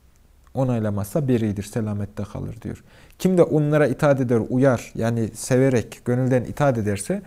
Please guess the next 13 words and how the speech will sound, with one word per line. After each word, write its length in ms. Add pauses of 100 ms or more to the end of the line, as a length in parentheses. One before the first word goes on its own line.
(200)
o 100
da 60
onlarla 380
birlikte 260
haşrolur 600
diyor. 280
"Ey 100
Allah'ın 300
Resulü 360
bunlarla," 420
diyor, 140
"savaşmayalım 720
mı?" 180